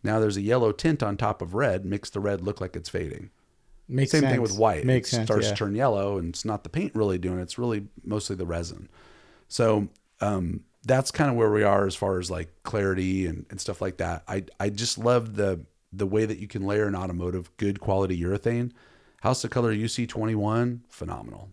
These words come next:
Speaker 1: Just a brain dead easy clear, clear coat 'cause it's just high solids, good clean resin, and it's a Euro clear, which means that you can control fast, medium, or slow dry hardener based on your temperature.
Speaker 2: Oh, wow.
Speaker 1: Instead of having to rely on a reducer, there's no ac-,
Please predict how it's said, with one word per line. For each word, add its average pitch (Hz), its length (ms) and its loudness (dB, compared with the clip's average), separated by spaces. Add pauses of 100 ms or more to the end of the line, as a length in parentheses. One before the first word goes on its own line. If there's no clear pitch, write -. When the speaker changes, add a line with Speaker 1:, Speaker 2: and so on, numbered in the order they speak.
(120)
Speaker 1:
Just - 220 -8
a 101 40 0
brain 113 380 0
dead 110 220 2
easy 104 320 -4
clear, 92 280 -6
clear 110 260 0
coat 123 260 0
'cause 98 160 -4
it's 92 100 -6
just - 180 -4 (360)
high 110 220 2
solids, 113 580 0
good 113 200 -6
clean 120 260 0
resin, 107 460 0 (480)
and 98 120 -4
it's - 120 -6
a 101 80 -2
Euro 101 480 4
clear, - 420 -8 (280)
which - 200 -8
means 101 220 0
that 98 100 -8
you 123 180 -2
can 120 200 -2
control 110 680 0
fast, 110 420 -2 (140)
medium, 107 400 -2
or 95 80 -4
slow 98 260 -2
dry 98 180 -2
hardener 101 500 0
based 98 320 -4
on 101 100 -4
your 90 120 -6
temperature. - 540 -8 (380)
Speaker 2:
Oh, 107 220 -4
wow. 87 380 -6 (240)
Speaker 1:
Instead 110 380 -2
of 107 60 0
having 104 240 0
to 98 60 -2
rely 101 280 -2
on 92 60 -4
a 90 40 -6
reducer, 95 420 -4
there's 85 160 -8
no 135 220 4
ac-, 131 200 0